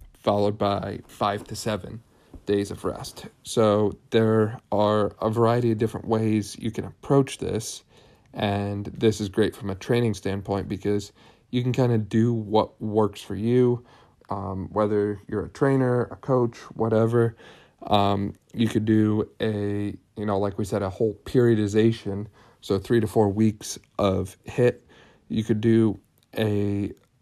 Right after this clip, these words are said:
mini cycle, like we said there, where we do, like, eleven or twelve sessions in five or six days. Or you could even do that ratio and kinda sprinkle it in throughout everyday life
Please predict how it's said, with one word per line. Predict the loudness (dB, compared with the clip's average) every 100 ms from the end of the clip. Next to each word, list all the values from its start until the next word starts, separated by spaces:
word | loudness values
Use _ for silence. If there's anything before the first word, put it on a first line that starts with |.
| -6
mini | 0 2 2 2
cycle, | 2 0 0 0 0 -2 -14 _ -6
like | -2 0 0
we |
said | 0 2 2 2
there, | 0 0 -2 -8 -20 -6
where | 0 2
we | 4
do, | 4 4 2
like, | 2 0 -2 -4
eleven | 0 0 0 -2
or | -4
twelve | 0 0 2
sessions | 0 -2 -2 -6 -6 -8 -16 -20 -20 _
in | -6 -4 -4
five | -2 -2
or | -2
six | -4 -6 -4
days. | -2 0 0 -4 -12 -20 _ _ _ _ _ 2
Or | 8 10 8 6 -2 -16
you | -4 0
could | 2 2
even | 4 2 0
do | 4 6 6 4 0 -10 -20 -4
that | -2 -2 0
ratio | 4 4 4 0 -2 -4 -4
and | -8 -4
kinda | -2 -4
sprinkle | -4 0 0 2 2
it | 2
in | 2 0 -4 -2
throughout | 2 4 4 2 -2
everyday | -2 -2 0 2
life | 4 2 0 -4